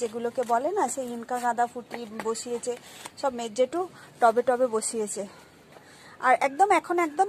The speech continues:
ছোট্ট ছোট্ট এইটুকুটুকু গাছগুলো, একটু বড় হোক, একটু বড়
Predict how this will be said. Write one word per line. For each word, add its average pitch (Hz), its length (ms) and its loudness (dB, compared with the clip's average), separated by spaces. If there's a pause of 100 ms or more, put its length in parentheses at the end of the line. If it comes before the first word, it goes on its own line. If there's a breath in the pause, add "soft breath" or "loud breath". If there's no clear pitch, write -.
(120)
ছোট্ট - 180 -4 (160)
ছোট্ট - 200 -2
এইটুকুটুকু 302 640 -6 (100)
গাছগুলো, 240 400 2 (480 loud breath)
একটু - 160 -6 (120)
বড় 302 240 8
হোক, 403 120 -2 (120)
একটু - 140 -8 (120)
বড় 240 140 8